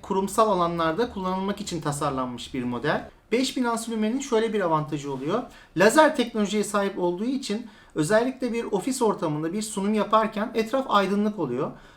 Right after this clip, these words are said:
Ya da bir kurumsal dershanedesiniz, çocuklara sunum yapacaksınız. Fakat etraf gerçekten çok aydınlık oluyor. Lümeni düşük, ansilümeni düşük bir projeksiyon cihazı kullandığınız zaman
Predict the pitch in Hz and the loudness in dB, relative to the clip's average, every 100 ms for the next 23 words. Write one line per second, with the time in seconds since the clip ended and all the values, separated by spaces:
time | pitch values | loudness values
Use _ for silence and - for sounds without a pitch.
0 | - 190 240 247 247 262 - 254 247 247 | -10 2 6 6 4 -2 0 0 0 2
1 | 254 233 226 220 233 226 247 - 175 240 | 2 4 2 2 -2 -2 -4 -6 -6 -6
2 | 240 - _ _ - 240 220 - 214 214 | -8 -16 _ _ -6 -4 -4 -2 2 2
3 | 214 233 226 190 156 143 143 - 233 - | 0 -2 0 -2 -2 -4 -6 -6 -6 -6
4 | - - - 330 330 320 214 214 277 294 | -10 -20 2 4 4 0 0 0 -2 2
5 | 262 277 226 311 320 294 269 196 180 175 | 2 2 -4 -4 -2 -2 2 2 2 -4
6 | - 151 127 117 110 - - - 143 190 | -4 -4 -4 -6 -10 -20 -20 -6 0 4
7 | 262 277 262 277 - 196 202 220 240 247 | 4 4 2 0 0 0 0 -4 -2 -2
8 | 233 214 262 240 - 196 196 220 254 254 | -2 -6 -4 -4 -2 -2 -2 -4 -2 -2
9 | 220 175 160 156 151 196 214 247 262 214 | 0 -2 -4 -2 2 2 2 0 -2 0
10 | 175 185 247 | 0 -2 -4